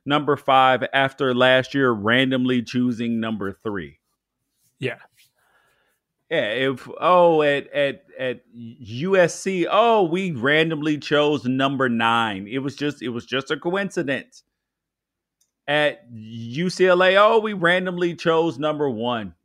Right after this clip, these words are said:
Speaker 1: Uh, you know, everybody chooses number,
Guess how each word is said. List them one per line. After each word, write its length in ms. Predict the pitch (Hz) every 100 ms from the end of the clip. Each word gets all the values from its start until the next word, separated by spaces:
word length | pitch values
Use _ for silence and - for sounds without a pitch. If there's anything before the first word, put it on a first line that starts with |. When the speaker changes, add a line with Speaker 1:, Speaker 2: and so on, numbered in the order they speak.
| _
Speaker 1:
Uh, 320 | 185 226 190 - _ _ -
you 100 | 196
know, 160 | 170 - _ _ -
everybody 600 | 180 226 190 143 117 107
chooses 460 | - 120 104 95
number, 460 | 104 131 120 117